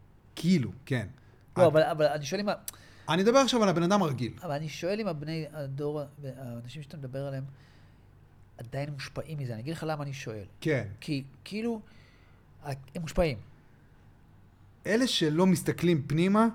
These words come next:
Speaker 1: ונמצאים באיזשהו תהליך העמקה בתוך עצמם, כן.
Speaker 2: כמה אחוז זה?
Speaker 1: הרוב.
Speaker 2: הרוב לא מסתכלים פנימה.
Speaker 1: כן.
Speaker 2: ככה אתה רואה.
Speaker 1: כן.
Speaker 2: וואלה.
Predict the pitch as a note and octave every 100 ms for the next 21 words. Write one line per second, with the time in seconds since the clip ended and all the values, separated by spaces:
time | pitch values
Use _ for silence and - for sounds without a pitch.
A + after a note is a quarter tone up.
0 | - - B2+ C#3 C#3 E3 F3 D3+ D#3+ -
1 | D#3+ C3+ C3 D3 D#3 C3 B2+ B2 D3 D3
2 | A2 - - - - - - - - -
3 | - - - - - A#2+ B2+ F3 C#3+ C#3
4 | E3+ A#2+ G2 - - - - - - -
5 | - - - _ - - - - - _
6 | - - - - - - - - C#3+ G3
7 | C3+ C#3+ A#2+ A2 G2 - - - - -
8 | - - G2 E2+ - - - - - _
9 | - - - B2+ C3+ F3 E3 - E3 D3
10 | D#3 D#3 C#3+ - - - - C#3+ C3+ B2
11 | A2 G#2+ G#2 A#2 - - - - - -
12 | - - - - - _ - C#3+ B2+ A#2+
13 | G#2 F#2+ - - - A#2 - - - -
14 | - - - - - _ - - - C3
15 | C3+ A2